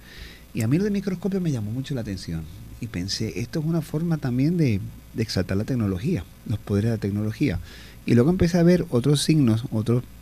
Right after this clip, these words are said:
ejemplos de la incorporación de aspectos tecnológicos a la literatura. Y me fui interesando en el tema y lo fui desarrollando en distintos artículos, en distintas conferencias y tal.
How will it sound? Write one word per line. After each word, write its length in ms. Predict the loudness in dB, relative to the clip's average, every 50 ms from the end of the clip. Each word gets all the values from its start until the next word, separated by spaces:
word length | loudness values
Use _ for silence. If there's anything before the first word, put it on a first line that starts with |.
| -8 -4 -4
ejemplos 560 | -2 2 4 6 6 6 4 2 0 -2 -2 -6 -12 -18 -16 -10 -8
de 320 | -6 -4 -2 -2 -2 0
la 340 | 0 0 0 0 -2 -2 -4 -8 -10 -14 -18 -20 -20 -20 -20 -20 -20 -20 -20 -14 -4 -2
incorporación 840 | -2 0 0 -2 -4 -2 -2 -2 -2 -2 0 2 2 4 4 2 2
de 300 | 0 0 0 -2 -4 -6 -8
aspectos 580 | -8 -8 -8 -10 -8 -6 -6 -4 -2 -4 -4 -4
tecnológicos 720 | -2 -2 0 0 0 0 0 -2 -2 -4 -4 -4 -6 -4
a 40 | -4
la 60 | -4
literatura. 540 | -4 -4 -4 -4 -6 -4 -4 -4 -4 -6 -6 -10 -14 -20 -20 -20 -20 -20 -18 -6 0
Y 120 | 2 2
me 80 | 2 2
fui 160 | 0 0 0
interesando 420 | 0 0 0 -2 0 0 0 0 0
en 60 | 0
el 160 | 0 0 0
tema 420 | 2 2 2 4 4 2 2 0 -4 -8 -14 -20 -18 -18 -18 -18 -18 -18 -20 -20 -20 -20 -20 -20 -20 -20 -20 -12 -6
y 440 | -4 -2 0 0 2 2 4 4 4
lo 260 | 6 6 6 4 4
fui 180 | 4 4 4 4
desarrollando 720 | 4 4 2 2 2 2 2 2 4 4 2 2 2 2 2
en 100 | 2 0
distintos 380 | 0 -2 -2 -2 0 0 0
artículos, 640 | 0 0 2 2 2 2 2 2 2 2 2 2 0
en 100 | -2 -2
distintas 340 | -2 -4 -4 -2 -2 -2 -2
conferencias 580 | -2 -2 -2 -2 0 0 0 0 0 -2 -2
y 80 | 0 0
tal. 180 | 0 0 0